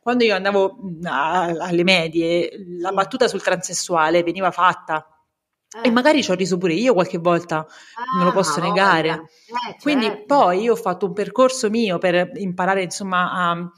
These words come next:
Speaker 1: eh, a rispettare la diversità, per, ehm, anche su me stessa, insomma, per cercare di capire cosa è giusto e cosa è sbagliato, che,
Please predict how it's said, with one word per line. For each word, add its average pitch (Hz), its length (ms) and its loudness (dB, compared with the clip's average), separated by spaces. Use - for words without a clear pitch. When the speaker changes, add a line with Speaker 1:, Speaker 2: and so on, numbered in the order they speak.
Speaker 1:
eh, 185 140 -4
a 180 120 0
rispettare 202 640 0
la 175 80 2
diversità, 180 1000 0
per, 175 240 -2
ehm, 175 1080 -2
anche 233 300 2
su 214 120 -2
me 185 120 -4
stessa, 233 360 2
insomma, 180 300 -2
per 180 200 -2
cercare 190 380 0
di 185 100 -6
capire 190 500 2
cosa 196 240 2
è 190 60 2
giusto 196 300 -2
e 175 40 -6
cosa 190 200 0
è 185 40 -2
sbagliato, 180 580 2
che, 185 140 -2